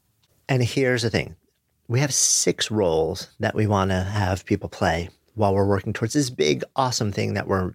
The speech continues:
trying to make happen, right? Do you need to have all six roles filled? Mm, some are more important than others.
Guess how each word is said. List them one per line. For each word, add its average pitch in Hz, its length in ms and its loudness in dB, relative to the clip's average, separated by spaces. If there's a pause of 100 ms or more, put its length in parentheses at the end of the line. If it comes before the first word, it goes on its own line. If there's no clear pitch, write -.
trying 101 200 0
to 92 60 -2
make 82 160 -4
happen, - 340 -6 (560)
right? 113 180 0 (280)
Do 113 100 2
you 147 120 4
need 147 200 2
to 151 60 4
have 131 200 2
all 131 180 2
six - 320 0
roles 123 540 2
filled? 123 440 0 (800)
Mm, 139 460 2 (560)
some 151 240 0
are 147 80 4
more 123 140 2
important 98 320 -2
than 78 160 -6
others. 104 400 -2